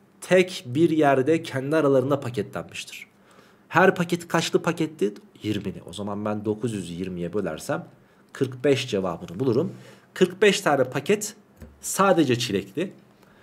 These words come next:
Hatta şunu da bulalım. Dört yüzü çıkardım, üç yüz. Üç yüzü gittim, yirmiye böldüm.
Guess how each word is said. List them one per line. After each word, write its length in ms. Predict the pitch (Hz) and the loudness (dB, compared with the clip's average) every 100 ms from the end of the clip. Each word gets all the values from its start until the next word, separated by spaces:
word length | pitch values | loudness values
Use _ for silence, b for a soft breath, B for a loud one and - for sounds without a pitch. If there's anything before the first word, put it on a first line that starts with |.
| b | b
Hatta 580 | b 196 - 170 156 - - _ _ - | b 2 4 2 2 -4 -18 _ _ -14
şunu 240 | - 165 | -2 4
da 140 | 190 143 | 6 8
bulalım. 320 | 120 107 175 - - - | 6 2 0 -8 -2 6
Dört 240 | 170 175 | 6 6
yüzü 200 | 165 160 | -2 0
çıkardım, 480 | - - 147 143 185 | -2 0 0 0 -2
üç 240 | 151 151 - | -4 -6 -4
yüz. 200 | 139 - | -4 -2
Üç 220 | 170 170 | -6 -4
yüzü 160 | 165 165 | -4 -2
gittim, 460 | 160 143 - 113 - - | -4 -4 -2 -2 -4 -8
yirmiye 420 | 110 123 131 139 | -4 -2 2 4
böldüm. 320 | 117 110 147 | 4 2 0